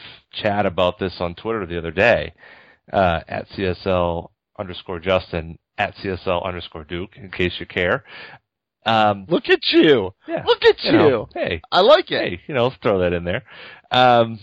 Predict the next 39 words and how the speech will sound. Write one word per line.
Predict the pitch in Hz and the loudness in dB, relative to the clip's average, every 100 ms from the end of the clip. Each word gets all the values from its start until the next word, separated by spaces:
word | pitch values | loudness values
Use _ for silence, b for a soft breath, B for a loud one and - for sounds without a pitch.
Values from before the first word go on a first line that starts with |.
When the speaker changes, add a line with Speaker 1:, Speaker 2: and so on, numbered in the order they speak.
| - _ _ _ _ | -20 _ _ _ _
Speaker 1:
you | - | -6
know, | 139 | -4
we | 135 | -2
were | |
chatting | 170 - 175 160 | -2 2 2 2
about | 107 95 - | 0 -2 -4
this | 87 - | -8 -6
stuff | 90 87 | -6 -6
the | 95 | -6
other | 92 | -6
day, | 95 80 69 - - b b b _ - | 0 0 0 -4 -14 b b b _ -2
and | 117 113 107 104 92 - _ _ _ _ _ _ - | 2 4 2 -2 -10 -20 _ _ _ _ _ _ -4
I | 104 | -2
read | 101 120 120 | 2 0 0
Sean | - 110 107 | -4 -2 0
Devaney's | 98 95 90 85 | 0 -2 -4 -12
piece, | - 80 80 - | -14 -12 -12 -16
which | 92 - | -18 -14
was, | 85 78 - _ _ _ _ - b b _ | -12 -12 -18 _ _ _ _ -20 b b _
unfortunately, | 104 104 170 156 127 | -6 -2 -2 -2 -4
we, | 110 113 104 | -4 -6 -6
we | 123 | -2
weren't | 127 139 | 2 4
able | 131 110 | 4 2
to | |
bring | 101 104 | -4 -6
Sean | - 113 107 | -2 0 2
on | 95 | 0
'cause | 92 90 | -2 -8
he | - 113 | -6 -4
was, | 98 87 - 90 | -4 -6 -10 -4
uh, | 87 80 80 82 _ | -2 -2 -4 -10 _
traveling | - 117 117 104 104 98 98 | -6 0 2 4 2 2 -2
with | 85 | -8
the | 90 - | -8 0
finals | 107 104 101 95 | 2 2 -2 -2
and | |
everything, | 90 90 - 87 85 | -4 -4 -6 -6 -6
and | 80 | -10